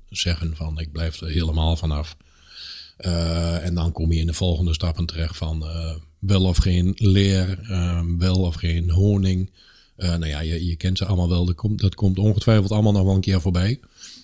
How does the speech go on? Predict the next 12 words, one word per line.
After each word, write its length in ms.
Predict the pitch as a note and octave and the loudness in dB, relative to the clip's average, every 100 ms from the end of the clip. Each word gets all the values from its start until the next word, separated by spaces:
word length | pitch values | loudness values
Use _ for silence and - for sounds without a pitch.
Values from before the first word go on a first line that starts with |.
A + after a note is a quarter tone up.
| _ _ _ | _ _ _
Maar 140 | G2+ | -4
voor 180 | - A2 | 0 2
de 80 | F#2+ | 2
vegetariër 720 | G#2+ F#2 - G2+ A2+ A#2 G#2+ | 0 -4 -2 -2 0 2 0
is, 160 | F#2+ - | 0 0
is 280 | F#2+ E2+ - D#2+ | -2 -4 -2 0
melk 380 | F2 F#2 F#2+ - | 2 2 0 -4
en, 580 | - E2+ E2 E2 E2 - - | -14 -6 -6 -6 -10 -16 -12
eh, 220 | E2+ D#2+ D#2 | -8 -8 -8
en 180 | E2+ | -6
het 120 | E2 D#2+ | -6 -2
eitje, 380 | E2 F2+ - | 0 0 -2